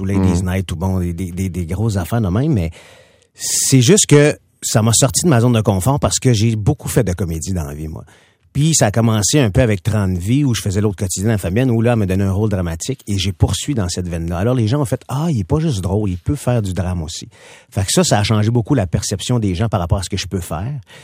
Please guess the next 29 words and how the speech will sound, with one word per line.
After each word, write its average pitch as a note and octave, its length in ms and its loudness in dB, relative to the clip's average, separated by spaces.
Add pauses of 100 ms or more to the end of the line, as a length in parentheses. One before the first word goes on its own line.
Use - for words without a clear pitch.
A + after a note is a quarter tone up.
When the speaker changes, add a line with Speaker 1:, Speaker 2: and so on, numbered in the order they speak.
(500)
Speaker 1:
Puis, G2 280 0
euh, F#2+ 140 0
ben F2+ 120 -2
écoute, F#2 320 -4
la, E2+ 140 -4
la E2 180 -6
reconnaissance, F#2 760 -2
elle D#2 200 -8
est E2 120 -4
multiple. E2+ 680 -4
Les E2 200 -4
gens, F#2+ 180 -2
oui, F2+ 180 -4
m'appelaient F#2 280 -6
pas E2+ 140 -4
Paul, G2+ 280 -2
Jean-Loup, F#2 480 -2
whatever, F2+ 320 0
les F2+ 100 -2
rôles F#2+ 180 -2
que F2+ 120 -4
j'ai D#2+ 120 -8
joués. A2 120 -4
Mais E2+ 160 -4
là, G2 120 -4
Bruno F2+ 460 -6
s'est F#2 140 -8
rendu, D#2+ 480 -8
euh, C#2 240 -12